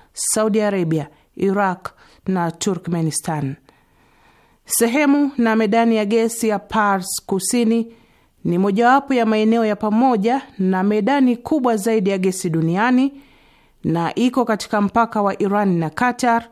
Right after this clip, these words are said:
katika maji ya Ghuba ya Uajemi. Taarifa za wataalamu zinasema kuwa eneo hilo la mafuta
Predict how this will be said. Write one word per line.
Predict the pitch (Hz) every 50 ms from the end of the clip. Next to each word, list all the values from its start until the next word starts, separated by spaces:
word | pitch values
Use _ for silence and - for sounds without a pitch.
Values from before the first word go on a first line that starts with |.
| _ - - _ _ _ _ _
katika | - 202 180 - - - 196
maji | 202 202 196 190 175 190
ya | 180 180 175
Ghuba | 170 165 185 185 170 156 156 156 156 - _ _ _ _
ya | - 185 170
Uajemi. | 160 165 156 156 156 165 147 143 147 151 - - - _ _ _ - - _ - - _ _ _ _ _ _ _ -
Taarifa | - 80 120 143 160 196 240 247 247 - 226
za | 202 220 214
wataalamu | 214 208 - 233 220 247 277 269 233
zinasema | 214 208 202 196 190 - - 220 190 185 170
kuwa | - - 185 165 151 147 - - - _ - - - _ _ _ _ -
eneo | - 156 170 185 202 208 214
hilo | 214 - - 311 311 269 247 233
la | 220
mafuta | 208 208 202 196 - - 240 233 233 - 233 214